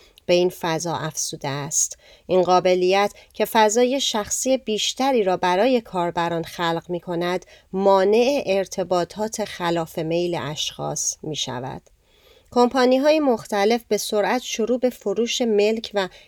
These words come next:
ان اف تی های هنر آن-، آنلاین کرده تا به محض قابل دسترس بودن این فضا برای همه، جمعیت انسان‌ها را در آن زیاد کنند.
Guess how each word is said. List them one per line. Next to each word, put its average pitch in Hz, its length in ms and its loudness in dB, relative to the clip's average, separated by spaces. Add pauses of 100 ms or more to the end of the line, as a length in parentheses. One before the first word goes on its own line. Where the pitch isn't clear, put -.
ان 226 180 4
اف 240 200 0
تی - 160 -2
های 220 340 0
هنر 196 520 -2
آن-، 180 360 -2
آنلاین 175 480 -2
کرده 156 520 -10 (280)
تا 190 120 0
به 202 120 6
محض 226 380 2
قابل 196 460 0 (100)
دسترس 180 640 -2
بودن 214 380 0
این 240 140 6 (100)
فضا 175 360 -2
برای 175 380 -2
همه، 185 480 0 (320)
جمعیت 196 560 2
انسان‌ها 180 800 -2
را 180 260 -2 (260)
در 180 260 4
آن 160 240 -4 (120)
زیاد 156 520 -4
کنند. - 480 -10